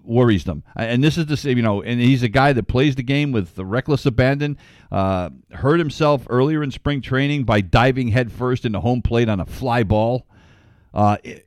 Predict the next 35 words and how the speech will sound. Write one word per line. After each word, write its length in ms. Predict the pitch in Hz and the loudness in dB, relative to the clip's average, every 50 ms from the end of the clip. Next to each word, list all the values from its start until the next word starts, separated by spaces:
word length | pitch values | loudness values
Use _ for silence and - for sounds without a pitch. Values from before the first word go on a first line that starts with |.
| - | -6
in 160 | - 170 151 | -2 0 2
a 40 | 139 | 2
spring 380 | 117 - - - 156 165 180 185 | 0 -2 -4 2 2 4 4 4
training 480 | - - 262 254 143 165 170 170 170 | 2 4 4 4 4 2 2 0 0
game 320 | 156 147 156 165 175 170 147 | 2 2 4 4 4 4 2
on 140 | 135 127 127 | 2 2 2
March 300 | 135 139 147 156 - - | 0 0 0 0 0 2
thirteenth, 580 | 214 285 226 - - 175 160 180 190 - - - - - _ _ _ _ - | 2 2 2 4 6 6 6 6 4 0 -4 -16 -18 -20 _ _ _ _ -10
you 100 | - 123 | -6 -2
know, 340 | 127 123 120 117 113 110 - | 0 2 2 2 0 0 -2
a-, 40 | - | -4
and, 380 | 117 120 113 117 131 135 135 135 | -4 -4 -2 0 0 0 0 2
and 360 | 131 131 131 131 117 107 110 | 2 2 2 2 0 -2 2
they 140 | 123 143 139 | 4 4 4
say 300 | - - - 156 156 151 | 4 2 0 0 0 2
that 160 | 135 117 - | 0 0 0
that 180 | 135 135 139 - | 2 0 0 0
slide 400 | - - - 139 143 143 131 113 | -4 -6 -2 0 2 2 2 0
may 140 | 120 120 | 0 -2
have 120 | 117 104 - - | -2 -4 -4 -4
actually 480 | 117 120 127 123 - - 120 117 110 - - | -4 -4 -4 -4 -6 -4 -4 -4 -4 -4 -2
aggravated, 800 | 107 110 117 120 113 120 107 98 113 113 110 110 110 107 107 98 - _ _ _ _ _ _ _ _ - | -2 0 0 0 0 -2 -4 -2 -2 -2 -2 -2 -4 -6 -10 -16 -20 _ _ _ _ _ _ _ _ -10
uh, 520 | - 92 92 95 92 90 87 85 78 76 78 | -8 -6 -4 -4 -4 -4 -6 -8 -8 -10 -8
the 160 | 87 101 - | -6 -6 -4
shoulder 340 | - - 127 123 123 120 120 | -2 0 0 0 0 0 0
issue, 220 | 123 - - 117 - | -2 -2 -4 -4 0
and 140 | 107 107 110 | 0 0 0
it 120 | 101 - | -2 -4
kept 220 | - - - - | -2 -2 -2 0
him 120 | - 110 113 | -2 0 0
out 160 | 123 135 - | 0 -2 -2
of 40 | 92 | -4
a 60 | 85 | -6
few 200 | - - 95 82 | -6 -6 -6 -6
games. 320 | 78 85 78 71 62 - | -6 -6 -6 -8 -10 -14